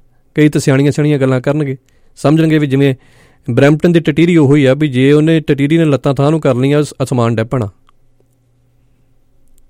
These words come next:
ਜਾਂ ਬਰੈਂਪਟਨ ਜਿਹੜਾ ਜੀ ਉਹਨਾਂ ਦੀ ਥੰਮੀ ਦੇ ਸਹਾਰੇ ਖੜਾ। ਸੋ ਕੋਈ ਗੱਲ ਨਹੀਂ,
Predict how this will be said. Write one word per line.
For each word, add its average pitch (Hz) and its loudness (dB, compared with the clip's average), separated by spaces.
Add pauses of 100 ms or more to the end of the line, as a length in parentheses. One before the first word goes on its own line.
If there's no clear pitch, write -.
(280)
ਜਾਂ 139 2
ਬਰੈਂਪਟਨ 170 2
ਜਿਹੜਾ 175 4
ਜੀ 170 0
ਉਹਨਾਂ 185 4
ਦੀ 196 4
ਥੰਮੀ 165 2
ਦੇ 185 2
ਸਹਾਰੇ 135 2
ਖੜਾ। 117 -4 (3250)
ਸੋ 151 -6
ਕੋਈ 156 4
ਗੱਲ 175 4
ਨਹੀਂ, 175 2